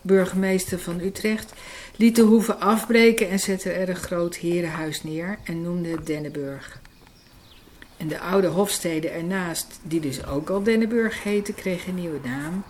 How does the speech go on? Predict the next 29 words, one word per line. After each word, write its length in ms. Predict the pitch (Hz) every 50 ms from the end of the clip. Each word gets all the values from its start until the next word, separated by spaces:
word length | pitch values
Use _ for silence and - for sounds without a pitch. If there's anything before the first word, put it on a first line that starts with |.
| - -
en 200 | 147 139 135 139
dat 180 | 151 156 -
werd 280 | - 180 170 - - - -
Rodeburg. 760 | 180 175 165 165 156 151 143 143 127 123 123 123 - - - - - - - - - - -
En 120 | 151 135 131
dat 260 | 127 156 180 220 214
is 140 | 220 202 -
dus 220 | - 233 220 214
de 100 | - -
boerderij 640 | 202 196 208 208 196 190 190 190 190 185 185 185 175 -
aan 120 | - 170
het 180 | 170 170 170 - -
eind 320 | - 185 175 175 175 160 -
van 200 | - - - 156
het 160 | 147 - -
Kloosterlaantje. 920 | - - 156 143 127 127 - - - 147 135 127 123 123 120 113 - - - - - - - - - - - - - - - - - - - - - - - _ - - - - - - - - - - - - - - -
Nou, 300 | 190 180 156 - - 147 - -
het 140 | - 175 -
huis 300 | 180 180 208 233 254 247 254
van 220 | - - 180 180
Wilma 520 | 175 190 214 233 240 220 220 214 202 202 202
is 180 | 208 202 190
dus 200 | - 202 185 - -
naar 140 | 175 165 156
die 200 | 160 160 - -
oude 240 | 185 196 208 196
hofstede 600 | 190 196 196 196 - - - 180 175 165 180 180
Rodeburg 640 | 170 175 170 170 165 165 160 165 156 156 151 - -
genoemd. 480 | - 147 151 151 147 - - - -